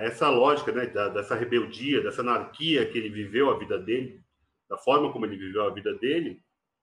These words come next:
e eu era ali um menino Caxias, né, é,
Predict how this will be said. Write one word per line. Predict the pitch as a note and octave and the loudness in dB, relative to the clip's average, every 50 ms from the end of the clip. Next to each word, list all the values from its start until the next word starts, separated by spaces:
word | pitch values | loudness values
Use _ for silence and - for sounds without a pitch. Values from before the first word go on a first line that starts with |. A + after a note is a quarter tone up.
| _ _ _ _ _ _ _ _ | _ _ _ _ _ _ _ _
e | A#2+ A#2+ C3 D#3 F3+ G3 E3+ | -6 0 2 4 6 6 8
eu | D#3 E3+ F#3+ F#3+ | 8 8 6 6
era | F#3 G3+ G#3+ | 4 4 4
ali | G#3+ F#3+ F#3+ | 4 2 2
um | G#3 | 0
menino | A3 A3+ A3 F#3+ F3 F#3 G3+ G3+ | 0 2 2 2 4 2 2 -2
Caxias, | - D#4+ - - - B3+ A#3+ A#3 F#3+ B2 - | -2 -6 -6 -6 -6 -6 -2 0 0 0 0
né, | G2 G#2+ A2+ A2+ - _ _ _ _ _ A2 | -2 -6 -8 -8 -10 _ _ _ _ _ -18
é, | G2+ F#2 F#2 F#2 F#2 F2 E2+ - - | -14 -12 -12 -12 -12 -14 -18 -20 -20